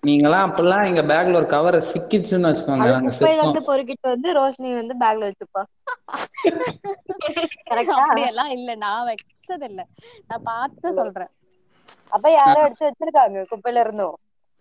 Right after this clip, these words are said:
Speaker 1: இல்ல, இல்ல, அந்த மாதிரி பல சம்பவங்கள் எங்க ஸ்கூல்ல மாட்டி சீரழிச்சிருக்கானுங்க. But இந்த மாதிரி நிறைய கோஃபேக்டர்ஸ் இருக்கு எங்க கிளாஸ் வந்து பாய்ஸ் கேர்ள்ஸ் கிளாஸா பிரியறதுக்கு. So இதுவும் பல முக்கியமான காரணங்கள்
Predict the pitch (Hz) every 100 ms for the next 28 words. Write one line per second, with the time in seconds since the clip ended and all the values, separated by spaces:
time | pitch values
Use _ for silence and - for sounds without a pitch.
0 | _ _ _ _ 160 175 160 151 175 -
1 | 160 175 180 180 190 180 156 151 143 180
2 | 180 156 143 147 175 175 - 196 180 131
3 | 170 - 156 143 139 135 156 - - -
4 | - 147 156 175 170 170 160 156 160 185
5 | 233 196 233 247 233 240 208 - 156 143
6 | 139 131 131 131 131 151 165 170 147 147
7 | 160 139 135 156 - 143 143 - 135 135
8 | 147 143 143 147 143 139 135 147 - _
9 | _ - 156 151 190 196 180 160 143 147
10 | 147 143 165 160 160 156 - 139 139 135
11 | 131 123 120